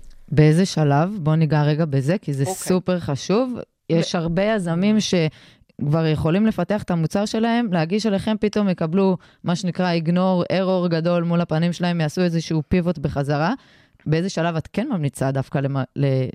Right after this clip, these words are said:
Speaker 1: ליזמים להגיע אליכם?
Speaker 2: זו נקודה סופר חשובה, כי באמת, אה, אנחנו נתקלנו בזה בעבר יותר. היום, אה,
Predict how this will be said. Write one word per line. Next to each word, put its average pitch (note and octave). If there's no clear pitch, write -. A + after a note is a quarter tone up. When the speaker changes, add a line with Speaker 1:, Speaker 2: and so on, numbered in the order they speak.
Speaker 1:
ליזמים C#3
להגיע C3+
אליכם? B2
Speaker 2:
זו F3+
נקודה F#3
סופר -
חשובה, D3
כי G3+
באמת, E3+
אה, D#3
אנחנו E3+
נתקלנו F#3+
בזה E3+
בעבר D#3
יותר. A3+
היום, G#3
אה, D#3+